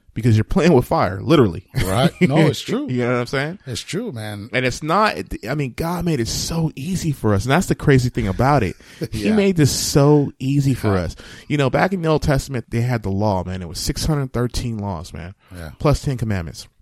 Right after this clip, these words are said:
Speaker 1: And you had to follow every single one for you to basically get in, for you to be, to qualify.
Speaker 2: Mm.
Speaker 1: And,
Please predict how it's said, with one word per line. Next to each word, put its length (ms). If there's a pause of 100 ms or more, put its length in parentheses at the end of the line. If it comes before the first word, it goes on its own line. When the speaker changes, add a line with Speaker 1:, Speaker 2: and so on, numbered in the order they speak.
(180)
Speaker 1:
And 140
you 80
had 160
to 80
follow 400
every 420
single 400
one 440 (180)
for 180
you 320
to 80 (100)
basically 520
get 200
in, 200
for 100
you 140
to 100
be, 280 (120)
to 80
qualify. 600 (300)
Speaker 2:
Mm. 260 (280)
Speaker 1:
And, 400